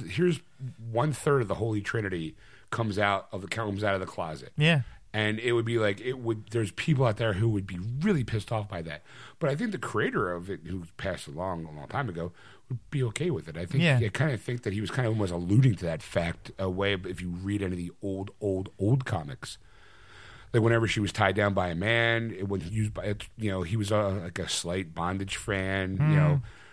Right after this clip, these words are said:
Speaker 1: that the only way to kinda keep her powerless is by tying her up with her own lasso, and it was always by a man, you know, and who, she was always saved by a woman.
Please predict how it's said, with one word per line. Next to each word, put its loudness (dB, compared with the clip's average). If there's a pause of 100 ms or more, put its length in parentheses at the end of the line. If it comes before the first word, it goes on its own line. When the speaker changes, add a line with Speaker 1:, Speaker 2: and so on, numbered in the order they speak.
(140)
Speaker 1:
that 0
the -2
only 2
way 2
to -2
kinda -4
keep -8
her -8
powerless -2
is -8
by -8
tying -6
her -6
up -8
with -6
her -6
own -6
lasso, 0
and 0
it -2
was -4
always 0
by -4
a -4
man, 0
you -2
know, -2
and -4
who, -2
she -6
was -4
always -4
saved -4
by -4
a -4
woman. 4